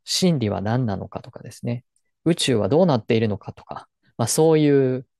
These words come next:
ですね、壮大なことは特に考えないで、まあ、目の前に起きていること、目の前に見えている世界ですね。見える世界で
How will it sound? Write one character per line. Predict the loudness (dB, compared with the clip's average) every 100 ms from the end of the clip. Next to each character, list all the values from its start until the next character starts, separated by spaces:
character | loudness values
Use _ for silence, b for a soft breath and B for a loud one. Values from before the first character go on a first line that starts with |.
| -18
で |
す | -12
ね、 | -10 -10 -14 _
壮 | 0 2 4
大 | 2 2
な | 0
こ | -2
と | -4
は | -4
特 | -6 -8
に | -8
考 | -6 -4 -4
え |
な | -4 -8
い | -4
で、 | -2 -2 -6 _ _ b b _
ま | 0
あ、 |
目 | 2
の | 2 2
前 | 2 0
に | 0 -2 -6 _ _ _ _
起 | -6 -6
き |
て | -4
い | -4 -4
る | -8
こ | -6
と、 | -6 -6 -10 _ _ _ _ _ _ _ _ _ _ _ _ _ _ _ _
目 | -2
の | 0
前 | 0 -2
に | -4 -10 _ _ _ _ 0
見 | 0
え |
て | 2 -2
い |
る | -2
世 | -6
界 | -10 -14
で | -10
す | -8
ね。 | -8 _ _ _ _ _ _ -2
見 | 2
え |
る | 2
世 | 0
界 | 0 0 2
で | 2 0